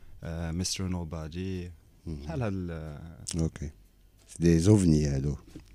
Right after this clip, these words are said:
Speaker 2: في لو سينما شوية.
Speaker 1: انا هادو امباكتاوني بزاف، ما تفرجت لهم وانا صغير، سيتي ني الموسيقى، الفيجوالز وداك الشيء كامل كان، كان، كان عنده امباكت كبير على كيفاش انا غادي نشوف، آه، الخدمة ديالي ولا الخدمة ديال الكليبات اللي غادي ندير ولا نخدم عليهم من هنا لقدام.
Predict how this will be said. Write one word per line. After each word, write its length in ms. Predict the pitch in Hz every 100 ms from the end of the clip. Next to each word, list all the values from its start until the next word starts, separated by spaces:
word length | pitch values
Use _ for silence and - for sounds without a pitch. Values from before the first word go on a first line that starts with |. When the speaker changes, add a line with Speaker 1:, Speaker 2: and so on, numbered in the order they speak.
| - _ -
Speaker 2:
في 140 | -
لو 60 | 73
سينما 500 | - 78 76 76 76
شوية. 260 | - 71
Speaker 1:
انا 240 | 69 120 123
هادو 300 | 127 135 117
امباكتاوني 580 | - 110 - 110 107
بزاف، 360 | 87 85 107 98
ما 100 | 95
تفرجت 380 | - 92 95 101
لهم 220 | 98 98
وانا 180 | 95 101
صغير، 420 | - 113 120 113
سيتي 520 | 98 85 - 90 87
ني 320 | 98 110 101
الموسيقى، 840 | 85 110 151 123 98 - 95 98 90
الفيجوالز 600 | 85 87 85 87 85 78
وداك 160 | 80 87
الشيء 220 | - 98
كامل 340 | 104 104 104
كان، 280 | - 92 87 80 78 76 76
كان، 300 | 82 80 76 76 76 92 - - _ - -
كان 100 | 104
عنده 240 | 107 120
امباكت 280 | 120 120 -
كبير 280 | - 101 113
على 140 | 98
كيفاش 320 | 104 107 113 -
انا 220 | 123 123
غادي 220 | 117 107
نشوف، 320 | 101 101 - 101
آه، 240 | 90 85
الخدمة 380 | 85 - 92 92
ديالي 420 | 87 87 90 98
ولا 140 | 87
الخدمة 320 | 80 82 87 82
ديال 340 | 85 82 80
الكليبات 420 | 85 90 - 87
اللي 120 | 92
غادي 160 | 82 80
ندير 340 | 82 80 82
ولا 100 | 78
نخدم 300 | 80 - 80
عليهم 240 | 73 78 73
من 100 | 71
هنا 140 | 69
لقدام. 420 | 69 - - -